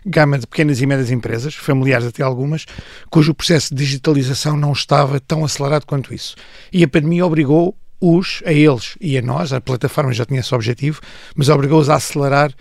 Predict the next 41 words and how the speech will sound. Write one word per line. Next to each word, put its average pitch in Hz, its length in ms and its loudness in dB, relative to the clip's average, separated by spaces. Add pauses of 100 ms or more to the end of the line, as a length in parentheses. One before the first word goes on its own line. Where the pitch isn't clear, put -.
(160)
esse 147 220 -2
processo. - 580 -4
Novamente, 131 640 0
tinham 123 220 -2
as 117 80 -2
lojas 120 280 -2
fechadas, 139 300 -2
tinham 123 140 -6
os 107 60 -6
stands 117 300 -2
fechados, 135 420 -6 (240)
portanto, 139 260 0
se - 80 -6
queriam 143 240 4
apresentar 127 400 -2
carros 120 260 0
ou 131 80 6
vender 127 240 2
carros, 135 260 -2
tinha 135 200 0
que - 100 -14
ser 135 260 0 (240)
no 147 200 4
digital. 113 500 -2 (340)
E, 151 80 4
portanto, 151 300 2
nós 147 220 -2
tivemos 151 240 -2
que - 100 -4
acompanhar 131 580 -2
e 127 120 -4
que, - 180 -6
no 131 100 2
fundo, 135 420 -2
ajudar 131 580 0
esses 120 240 -4
parceiros 120 480 -4
nesse 117 160 -4
processo - 360 -6
de 135 120 -2
digitalização 123 760 -2